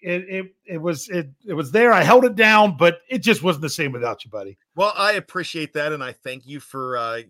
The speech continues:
Speaker 2: giving me some time off on some of the weekends. Uh, everybody's working for the weekend, and sometimes I do that too and want to just, uh,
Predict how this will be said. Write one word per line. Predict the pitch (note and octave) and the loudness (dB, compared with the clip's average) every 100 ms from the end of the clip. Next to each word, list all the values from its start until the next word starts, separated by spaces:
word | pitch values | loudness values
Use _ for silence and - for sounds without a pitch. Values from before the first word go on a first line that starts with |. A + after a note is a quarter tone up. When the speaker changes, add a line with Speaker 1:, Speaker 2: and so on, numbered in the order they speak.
| A#2 | _
Speaker 2:
giving | A#2+ D3+ C#3+ | -12 -10 -10
me | C3+ C#3 | -12 -14
some | - B2 | -14 -16
time | - C#3 B2 | -14 -14 -14
off | A#2+ B2+ G3 - _ _ _ _ - | -14 -12 -12 -12 _ _ _ _ -16
on | B2+ | -14
some | - C#3+ | -12 -12
of | B2 | -12
the | G#2+ | -16
weekends. | A#2 F#3 B3+ D4 E4 C#4+ - | -16 -12 -10 -10 -14 -16 -10
Uh, | D3+ D3 C#3+ C#3+ _ _ _ | -6 -4 -4 -8 _ _ _
everybody's | E3 E3+ E3 D#3+ D3 | -4 -2 -2 -4 -2
working | A2+ E3 E3+ E3+ | -2 -2 -4 -10
for | - D3 | -10 -12
the | A#2+ | -10
weekend, | D#3+ G3+ A3+ G#3+ A#3 E3+ | -10 -8 -6 -4 -6 -6
and | D#3+ D3+ | -8 -10
sometimes | - D#3 D3 D3+ D3+ D3+ C#3 - G#2+ | -12 -12 -10 -10 -8 -10 -14 -18 -14
I | A#2 A#2 A#2+ A#2+ A#2 | -8 -6 -6 -8 -14
do | G#2 G#2+ | -18 -16
that | G#2+ G#2+ - | -12 -12 -14
too | A#2 C3 C3 | -16 -12 -12
and | G#2+ G#2+ | -14 -14
want | A2+ - | -18 -18
to | A#2+ A#2+ | -20 -18
just, | G#2+ A2 - | -16 -18 -10
uh, | B2 A#2+ | -8 -6